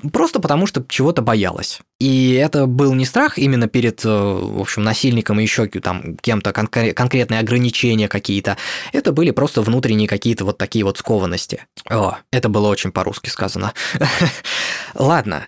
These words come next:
Также сюда можно отнести статистику по вич заболеваниям. У нас, э, если вы не знали, если вы не смотрели фильмец «Дудя», можете посмотреть, там ничего плохого не сказано, а если что-то сказано неправильно, опять же, это вам не навредит, потому что не-,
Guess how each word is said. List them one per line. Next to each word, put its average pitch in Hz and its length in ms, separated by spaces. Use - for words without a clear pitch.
Также 180 720
сюда 170 340
можно 151 300
отнести 135 400
статистику 127 600
по 120 440
вич 117 500
заболеваниям. 104 680
У 107 40
нас, 170 300
э, 110 220
если 104 260
вы 98 120
не 95 100
знали, 131 360
если 107 280
вы 95 100
не 95 60
смотрели 95 400
фильмец 98 380
«Дудя», 127 320
можете 127 280
посмотреть, 175 460
там 110 160
ничего 110 400
плохого 110 460
не 98 120
сказано, 156 540
а 120 60
если 120 240
что-то 110 300
сказано 104 340
неправильно, 156 760
опять - 340
же, 131 80
это 127 240
вам 110 200
не 101 60
навредит, 120 440
потому 107 260
что 98 180
не-, 110 160